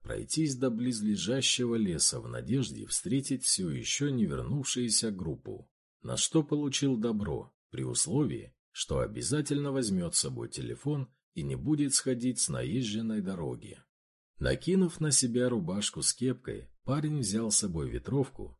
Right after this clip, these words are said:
телефон и полулитровую бутылку воды попить дорогу,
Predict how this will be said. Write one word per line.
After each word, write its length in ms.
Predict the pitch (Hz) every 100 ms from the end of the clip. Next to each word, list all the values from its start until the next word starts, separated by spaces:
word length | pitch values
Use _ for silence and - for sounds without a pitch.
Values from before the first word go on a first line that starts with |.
| _
телефон 640 | - 110 110 - 147 135 - _ _ -
и 100 | -
полулитровую 920 | - 165 147 135 131 127 123 110 160
бутылку 560 | 147 - 165 135 120
воды 340 | 113 110 113 151
попить 440 | 196 190 107 101
дорогу, 600 | 78 87 71 60 50 50